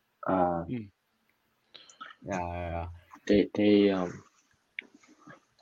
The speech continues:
Speaker 1: to make some kind of cohesion with the German workers,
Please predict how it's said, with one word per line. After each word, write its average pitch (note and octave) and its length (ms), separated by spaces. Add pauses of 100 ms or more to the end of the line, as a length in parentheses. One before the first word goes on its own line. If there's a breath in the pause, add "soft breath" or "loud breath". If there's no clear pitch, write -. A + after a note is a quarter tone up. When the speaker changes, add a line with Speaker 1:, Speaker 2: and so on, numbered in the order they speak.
Speaker 1:
to G2+ 320
make G#2+ 260 (180)
some F#2+ 200
kind F#2 180
of E2+ 180 (800 loud breath)
cohesion G2+ 540
with F2+ 160
the F2 180
German F2+ 320
workers, G2 680